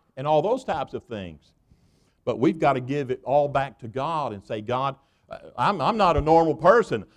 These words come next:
I, I'm living in this world, but also I'm living in that world.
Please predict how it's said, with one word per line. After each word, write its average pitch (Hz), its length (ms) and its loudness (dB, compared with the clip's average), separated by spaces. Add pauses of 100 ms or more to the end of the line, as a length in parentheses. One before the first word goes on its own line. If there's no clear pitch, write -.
(120)
I, 151 340 0
I'm 240 100 -2
living 180 480 6
in 175 200 0
this 160 220 2
world, 170 480 8
but 147 160 2
also 170 460 6
I'm 160 240 2
living 190 380 4
in 202 160 0
that 233 240 2
world. 127 480 4